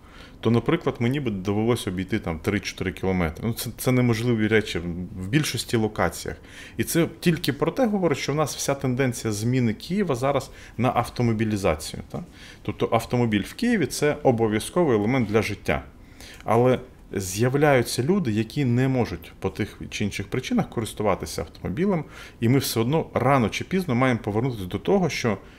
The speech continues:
людина в своєму природньому стані без транспорту.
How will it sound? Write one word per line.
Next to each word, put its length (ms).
людина 600
в 100
своєму 520
природньому 560
стані 380
без 360
транспорту. 600